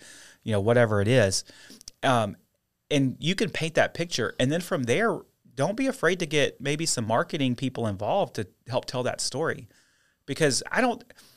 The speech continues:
I don't think every person needs, I know I don't, I don't need a clearly defined, "This is that trajectory." What I do need is I need to know that if I help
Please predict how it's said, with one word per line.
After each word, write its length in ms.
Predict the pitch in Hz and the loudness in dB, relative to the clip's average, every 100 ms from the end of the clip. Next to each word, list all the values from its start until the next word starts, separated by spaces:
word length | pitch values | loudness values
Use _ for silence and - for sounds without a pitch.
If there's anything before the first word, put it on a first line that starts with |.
| _ _ - | _ _ -2
I 60 | 240 | 0
don't 180 | 262 | 0
think 260 | - 160 - - | 0 0 0 4
every 440 | 135 151 151 135 | 4 4 2 2
person 800 | 131 - 120 - 110 101 101 98 _ _ _ | -2 -2 0 2 2 0 -2 -6 _ _ _
needs, 640 | 120 117 135 127 107 104 - | -4 0 2 2 0 -2 0
I 80 | |
know 160 | 180 151 | 2 2
I 240 | 87 123 | 2 2
don't, 420 | 104 101 92 95 - - - _ | 0 -2 -4 -6 -10 -20 -20 _
I 140 | - 196 | 0 4
don't 320 | 190 101 113 | 4 2 2
need 220 | 131 143 | 2 2
a 100 | 107 | 2
clearly 640 | - - 131 131 123 113 95 - _ _ _ _ _ _ _ | 0 -2 2 2 2 0 -4 -14 _ _ _ _ _ _ _
defined, 800 | 113 117 - 120 113 104 101 95 | -2 -2 0 2 4 2 0 -4
"This 360 | 110 107 120 - | -4 0 0 0
is 220 | 110 98 | -2 -2
that 220 | 104 104 | -4 -4
trajectory." 720 | - 104 - 95 - 69 104 - _ _ _ _ _ _ | -6 -8 -8 -10 -10 -14 -14 -18 _ _ _ _ _ _
What 160 | 123 - | 0 2
I 220 | 143 190 | 4 2
do 420 | 131 107 135 180 | 0 -2 2 2
need 340 | 147 104 101 - | 2 -2 -4 -6
is 120 | 113 | -4
I 160 | 123 202 | -2 -2
need 200 | 185 120 | -4 -2
to 80 | 110 | -2
know 360 | 104 120 117 101 | 2 2 2 0
that 400 | 101 98 92 - - _ _ _ | -2 -2 -6 -10 -20 _ _ _
if 220 | 123 127 | 0 2
I 240 | 104 123 190 | 2 2 0
help 460 | 139 131 139 - | -2 0 2 0